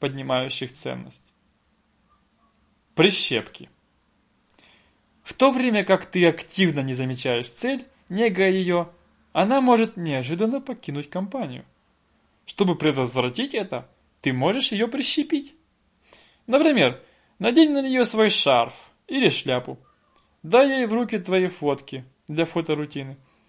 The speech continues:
и попроси её подержать их минуту. Теперь ты её прищепил.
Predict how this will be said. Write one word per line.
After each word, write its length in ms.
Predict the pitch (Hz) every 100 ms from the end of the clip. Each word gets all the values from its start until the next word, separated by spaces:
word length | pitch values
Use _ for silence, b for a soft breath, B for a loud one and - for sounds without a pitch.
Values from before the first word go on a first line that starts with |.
| b b _ _
и 80 | 160
попроси 460 | 151 147 135 -
её 180 | 262 269
подержать 560 | 170 147 131 117 135 190
их 260 | 156 170 175
минуту. 440 | 190 247 208 - - _ _ _ _ _ _ _ _ _ _
Теперь 380 | 131 117 143 208
ты 180 | - 127
её 200 | 131 139
прищепил. 640 | 139 131 175 170 214